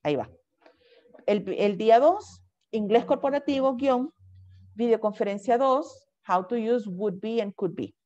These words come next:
Y ahí va. Acá están los nombres de sus videos. No me puede decir que no, que no les he dicho, no me pueden decir que no sabía cómo ponerle. Aquí están.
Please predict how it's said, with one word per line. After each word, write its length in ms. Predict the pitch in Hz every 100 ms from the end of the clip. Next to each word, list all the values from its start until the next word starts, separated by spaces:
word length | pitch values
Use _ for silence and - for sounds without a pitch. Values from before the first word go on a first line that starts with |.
| _ _ _
Y 140 | 185
ahí 120 | 180 190
va. 160 | 370 - _ _ _ -
Acá 240 | - 208
están 240 | 254 285 269
los 140 | 262
nombres 280 | 262 254 254
de 120 | 214
sus 160 | - 185
videos. 520 | 180 151 127 - _ _ _ -
No 120 | 220
me 120 | 240 247
puede 300 | 247 226 220
decir 320 | 233 247 226
que 100 | 196
no, 480 | 196 202 202 196 -
que 80 | 196
no 160 | 190
les 160 | 190 190
he 80 | 180
dicho, 320 | 220 233 247
no 100 | 220
me 100 | 208
pueden 220 | 208 190
decir 340 | 190 - 214 208
que 220 | 190 - _ _ _ 214
no 100 | 233
sabía 340 | 233 208 190
cómo 220 | 196 185
ponerle. 380 | 175 156 113 131
Aquí 140 | -
están. 300 | 277 392 359